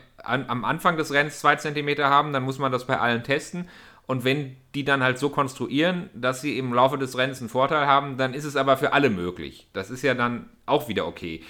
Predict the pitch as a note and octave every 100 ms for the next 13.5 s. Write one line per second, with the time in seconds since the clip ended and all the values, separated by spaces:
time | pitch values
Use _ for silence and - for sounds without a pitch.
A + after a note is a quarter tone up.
0 | - - F2+ A2 B2+ B2+ A#2+ B2 A2+ C#3
1 | D3 C3+ C3+ C#3 B2+ B2+ B2+ - - _
2 | A#2+ A2+ C#3 B2+ B2 A#2+ E3 C3+ A2 G2
3 | G2+ G2 F#2 D#2+ C2 - - _ G#2 G#2
4 | G#2+ G#2+ A2 G#2+ B2 C#3 A#2 - F#2 F2+
5 | F2 F2 G2 A#2+ G#2 G#2+ F#2+ F#2+ A2+ -
6 | - - - - G2+ - F#2+ - G2+ -
7 | F#2+ E2 D#2 G2 A2+ F2 G2 G2+ F2 F#2
8 | - F#2+ F2 B2 A2 F#2 - G2 F#2+ F#2
9 | F2+ F#2+ E2+ D#2+ A2 A2+ - - - -
10 | _ _ _ _ F#2 G#2 G#2 G#2 - F#2
11 | - F#3+ B2 A#2+ C#3 A2+ A2 A#2+ B2 G#2+
12 | A#2 C3+ C#3 B2 C#3 B2 G#2 G2+ C3+ B2+
13 | G2 G#2+ C#3+ -